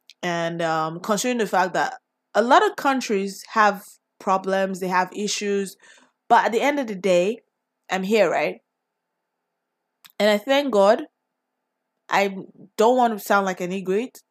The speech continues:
an ingrate. I thank God that, okay, we're not at war, war, we're not fighting, you know, the country is, we have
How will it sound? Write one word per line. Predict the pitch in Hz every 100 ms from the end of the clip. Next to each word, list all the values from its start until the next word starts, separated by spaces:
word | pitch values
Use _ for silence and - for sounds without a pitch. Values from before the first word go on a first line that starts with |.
| _
an | 180 190
ingrate. | 220 190 180 180 - - - -
I | 190
thank | 190 262 285 254
God | 214 160
that, | 175 151 -
okay, | - 196 196 180 - - _ _ _ _ _ _
we're | 202 190
not | 214 220 220
at | 165 -
war, | 190 220 226 220 226 226 - _ _ _
war, | - 185 208 214 214 214
we're | 202 190
not | 214 202
fighting, | - - 202 214 214 - 226 226 214
you | 208
know, | 208 220
the | 220
country | - 330 359 359 285 240
is, | 214 185 - _ _ _
we | - 247
have | 269 269